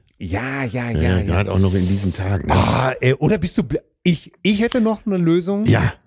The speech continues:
Speaker 1: Blinder Passagier.
Speaker 2: Auch gut, ne?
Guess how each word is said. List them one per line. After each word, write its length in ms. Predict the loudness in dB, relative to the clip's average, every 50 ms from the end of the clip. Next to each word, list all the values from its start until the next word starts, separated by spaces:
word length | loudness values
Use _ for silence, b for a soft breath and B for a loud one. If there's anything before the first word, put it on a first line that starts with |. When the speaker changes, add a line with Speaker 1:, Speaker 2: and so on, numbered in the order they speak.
| _ _ _ _ _ _ _ _ _ _ _ _ _ _ _ _ -4
Speaker 1:
Blinder 340 | -2 0 0 0 0 -2 -2
Passagier. 760 | 0 -2 -2 0 0 -2 -2 -2 -2 -4 -4 -4 -4 -8 -12 _ -2
Speaker 2:
Auch 280 | 0 0 0 0 -2
gut, 280 | -4 -4 -4 -4 -6 -8 -6 0
ne? 180 | 2 2 2